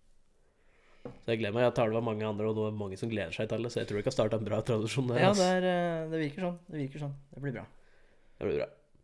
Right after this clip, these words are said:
Speaker 2: Så egentlig skulle vi hatt det i påsken da, men det har vært uten å ta, selvsagt.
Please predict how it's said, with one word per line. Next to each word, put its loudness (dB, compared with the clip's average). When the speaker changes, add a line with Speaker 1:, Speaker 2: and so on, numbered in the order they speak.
Speaker 2:
Så 0
egentlig -2
skulle -2
vi 2
hatt 0
det -4
i -16
påsken -2
da, 0
men -2
det -2
har -4
vært -8
uten -8
å -14
ta, -8
selvsagt. -12